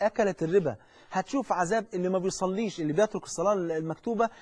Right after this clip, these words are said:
واللي، آه، أخذ القرآن، حفظ القرآن، أو كان بيقرأ القرآن وهجر القرآن، هتشوف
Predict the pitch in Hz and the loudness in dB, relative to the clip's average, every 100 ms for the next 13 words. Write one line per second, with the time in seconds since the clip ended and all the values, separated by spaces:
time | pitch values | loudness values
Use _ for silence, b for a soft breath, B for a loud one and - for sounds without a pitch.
0 | B 151 208 240 214 214 180 180 214 220 | B 4 4 6 4 6 6 4 2 0
1 | - 185 170 170 196 202 - 214 175 156 | 2 0 0 0 0 0 4 4 2 -4
2 | - 147 196 214 156 151 143 135 - 151 | -4 2 4 4 0 -2 -4 -6 -4 0
3 | 156 196 175 139 175 202 165 202 220 196 | 2 2 -2 -2 -2 0 4 4 4 0
4 | 185 185 214 180 B B - 180 277 | -2 0 2 2 B B 0 0 0